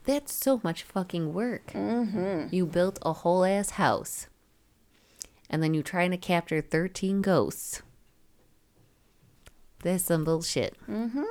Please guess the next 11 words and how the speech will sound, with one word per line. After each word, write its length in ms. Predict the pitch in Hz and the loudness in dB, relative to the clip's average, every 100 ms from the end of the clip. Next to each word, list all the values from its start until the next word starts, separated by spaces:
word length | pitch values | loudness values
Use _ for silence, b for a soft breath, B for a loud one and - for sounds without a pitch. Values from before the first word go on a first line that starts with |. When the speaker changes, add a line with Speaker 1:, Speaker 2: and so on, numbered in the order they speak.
| 480 _ _ _ _ _ _ - - - | -6 _ _ _ _ _ _ -18 -12 -4
Speaker 1:
I 60 | |
don't 100 | 165 | -2
know. 60 | 135 - _ - - | -2 -8 _ -20 -2
That's, 300 | 175 180 - - | 0 2 0 -4
like 140 | 151 139 | 0 0
I 40 | |
said, 240 | 123 - - | 0 -6 -6
too 100 | 180 | -2
much 180 | 175 - | -2 -2
work 180 | 131 - | -4 -2
for 320 | 135 127 | -2 -2